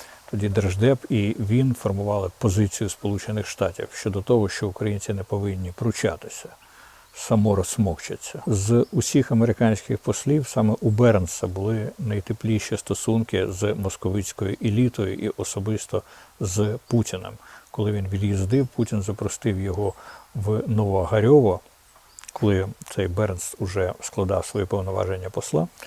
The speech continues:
Путін запросив його в Новоогарьово і піднімав за нього келих. Кілька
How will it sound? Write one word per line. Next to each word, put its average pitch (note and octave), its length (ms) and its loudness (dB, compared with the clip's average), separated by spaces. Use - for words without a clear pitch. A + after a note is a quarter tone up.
Путін A#2 300 2
запросив G#2+ 460 2
його G#2 180 4
в G2 80 0
Новоогарьово G#2 1000 6
і A#2+ 320 0
піднімав G#2+ 520 2
за G2 120 -2
нього G#2 360 0
келих. F#2 640 2
Кілька A#2 480 6